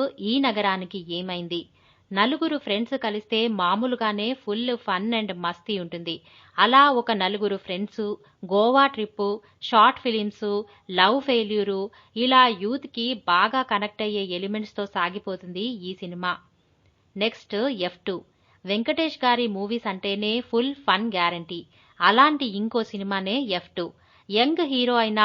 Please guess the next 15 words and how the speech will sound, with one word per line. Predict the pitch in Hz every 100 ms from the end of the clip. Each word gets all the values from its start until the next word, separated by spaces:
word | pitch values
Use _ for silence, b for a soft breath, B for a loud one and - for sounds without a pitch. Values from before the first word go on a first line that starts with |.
| 226
వరుణ్ | 202 175 226 269
తేజ్ | 269 254
ఎనర్జీకి | 190 180 214 220 220 220 220 254 208
ఏ | 170 190 196
మాత్రం | 185 233 - 269
తగ్గకుండా | 226 202 202 208 208 202
ఉంటుంది | 196 185 190 202 254
వెంకటేష్ | 185 185 208 214 214
పెర్ఫార్మెన్స్ | 190 180 196 185 180 175
ఇందులో. | 175 175 180 - b b b -
పెళ్ళాల | 214 226 285 302 277
చేతుల్లో, | 247 214 214 214 214 214 - B -
వాళ్ళ | 196 233 226
ఫ్యామిలీస్ | 196 170 208 262 285
చేతుల్లో | - 214 208 208 202